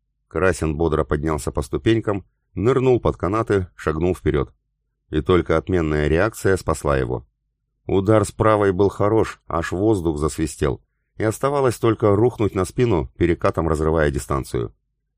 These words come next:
В общем, получилось. Всех потерь, скользящий удар по ребрам. Скорее обидно, чем болезненно.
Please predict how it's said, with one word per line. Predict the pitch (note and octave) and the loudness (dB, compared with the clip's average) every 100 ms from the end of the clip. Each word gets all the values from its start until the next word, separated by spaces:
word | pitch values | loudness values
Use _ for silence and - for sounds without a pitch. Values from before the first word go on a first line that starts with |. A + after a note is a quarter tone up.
| _ - | _ -6
В | F2 | 0
общем, | C3 - B2 G#2 - | 0 0 -4 -4 -4
получилось. | F#2+ G#2 - G2 C2+ - _ _ _ | -2 -2 0 -2 -2 -8 _ _ _
Всех | - G2 - | -4 -4 0
потерь, | F2+ - A2+ F#2 | -2 0 -2 -2
скользящий | - - F2+ G#2 A2 F2 | -6 -2 0 0 -2 -2
удар | E2+ F2 | 0 0
по | E2 | 0
ребрам. | D#2 D2+ C2 A#1+ - _ _ _ _ | 0 2 0 -6 -10 _ _ _ _
Скорее | - - B2+ C3+ F#2 | -10 -4 0 2 2
обидно, | E2 G#2+ D2+ B1 - | 2 0 0 -4 -6
чем | - C2 | -8 -2
болезненно. | D2 D2 B1+ B1+ A1+ | 0 0 0 -4 -6